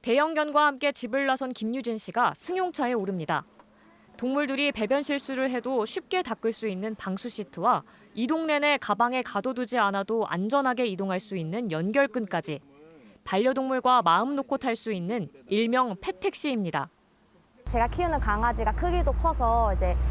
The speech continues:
Speaker 2: 가방이나 캐리어에 넣더라도 제가 들고 이동을 할 수가 없어가지고 저는 펫택시가, 네, 유일한 이동수단이라.
Speaker 1: 반려동물을 키우는 가정이 늘면서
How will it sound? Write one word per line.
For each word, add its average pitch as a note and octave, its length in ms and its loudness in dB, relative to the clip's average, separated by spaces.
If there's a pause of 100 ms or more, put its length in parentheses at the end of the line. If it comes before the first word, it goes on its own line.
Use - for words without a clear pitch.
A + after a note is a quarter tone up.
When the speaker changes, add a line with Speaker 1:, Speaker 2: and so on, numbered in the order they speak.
Speaker 2:
가방이나 B3+ 580 2
캐리어에 E4 680 2
넣더라도 G#3+ 600 0
제가 G3 240 -2
들고 B3 720 2
이동을 A3+ 320 2
할 C4 80 2
수가 G#3 240 0
없어가지고 G3 840 0 (360)
저는 G3 560 0
펫택시가, F#3 960 -2
네, F#3 220 -6
유일한 G3+ 340 2
이동수단이라. F#3+ 880 -2 (920)
Speaker 1:
반려동물을 D4+ 600 2
키우는 D4 420 -2
가정이 A#3 400 0
늘면서 G3 680 0